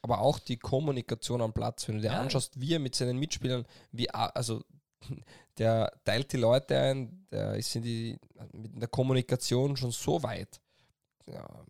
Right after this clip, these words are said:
Speaker 1: extrem
Speaker 2: Absoluter
Speaker 1: beeindruckend.
Speaker 2: Mentalitätsspieler,
Speaker 1: Richtiger
Speaker 2: oder?
Speaker 1: Leader-Typ.
Speaker 2: Ja.
Speaker 1: Und ich glaub, dass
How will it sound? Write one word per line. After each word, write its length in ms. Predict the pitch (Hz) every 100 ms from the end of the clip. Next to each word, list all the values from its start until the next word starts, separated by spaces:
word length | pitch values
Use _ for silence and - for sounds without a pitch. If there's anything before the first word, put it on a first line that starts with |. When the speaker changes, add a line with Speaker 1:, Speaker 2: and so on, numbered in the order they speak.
| -
Speaker 1:
extrem 220 | - -
Speaker 2:
Absoluter 280 | 147 123 135
Speaker 1:
beeindruckend. 400 | 123 156 - 147
Speaker 2:
Mentalitätsspieler, 920 | 143 143 131 127 123 131 - 151 113
Speaker 1:
Richtiger 140 | 107 143
Speaker 2:
oder? 140 | 131
Speaker 1:
Leader-Typ. 580 | 147 156 156 143 151 - -
Speaker 2:
Ja. 220 | 117 117 107
Speaker 1:
Und 460 | 123 123 123 123
ich 100 | 120
glaub, 340 | - 117 117 -
dass 420 | 120 117 - -